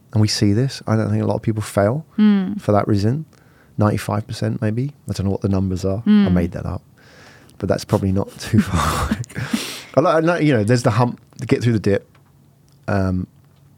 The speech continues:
Speaker 1: surround yourself with good people.
Speaker 2: Mm.
Speaker 1: Using the marath-,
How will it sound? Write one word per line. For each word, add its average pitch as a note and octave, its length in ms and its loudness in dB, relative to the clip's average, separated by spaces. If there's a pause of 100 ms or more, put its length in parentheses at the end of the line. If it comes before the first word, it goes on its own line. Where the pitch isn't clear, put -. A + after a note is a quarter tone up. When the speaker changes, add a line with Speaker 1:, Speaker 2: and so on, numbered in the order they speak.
(320)
Speaker 1:
surround A#2+ 260 2
yourself A2 280 0
with G#2+ 100 -4
good G2 120 0
people. - 460 -2 (220)
Speaker 2:
Mm. E3 340 -4
Speaker 1:
Using B2 240 4
the G#2+ 80 4
marath-, G#2+ 380 2